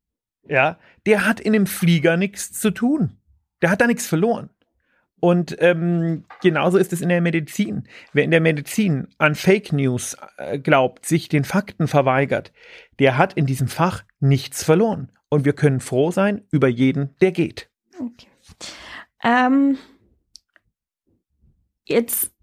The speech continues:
Speaker 2: möchte ich in, im Mai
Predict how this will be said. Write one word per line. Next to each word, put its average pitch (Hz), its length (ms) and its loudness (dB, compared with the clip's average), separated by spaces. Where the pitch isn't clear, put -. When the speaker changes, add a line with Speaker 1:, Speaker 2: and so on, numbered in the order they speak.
Speaker 2:
möchte 220 600 -2
ich - 480 -4
in, 226 380 2
im 233 200 4
Mai 214 400 2